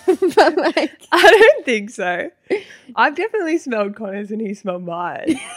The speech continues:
Speaker 2: <laughs>
Speaker 1: So are you going ick or tick?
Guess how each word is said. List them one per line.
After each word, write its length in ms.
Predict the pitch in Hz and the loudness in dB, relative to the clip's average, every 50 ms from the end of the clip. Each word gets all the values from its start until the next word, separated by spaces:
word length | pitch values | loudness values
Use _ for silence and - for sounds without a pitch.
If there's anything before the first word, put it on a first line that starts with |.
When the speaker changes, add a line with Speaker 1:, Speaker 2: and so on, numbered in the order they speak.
| 762 719 698 679 | -14 -14 -10 -6
Speaker 2:
<laughs> 500 | 415 403 320 294 269 - 254 277 254 - _ _ _ _ _ _ _ _ _ - 320 - - - - 719 - - - 214 _ | -4 -4 -4 -4 -8 -8 -8 -8 -8 -10 _ _ _ _ _ _ _ _ _ -18 -18 -18 -18 -20 -20 -20 -20 -20 -20 _ _
Speaker 1:
So 200 | - - 269 277 | -4 0 0 0
are 60 | 285 | 2
you 140 | 269 254 240 | 0 -2 -2
going 200 | 262 262 262 233 | -2 -2 -2 -4
ick 300 | - - 233 320 311 - | -6 -8 -8 -8 -6 -8
or 100 | 392 370 | -8 -8
tick? 680 | 311 - - - 370 359 427 392 - - _ _ _ | -6 -4 4 4 4 4 4 -8 -12 -16 _ _ _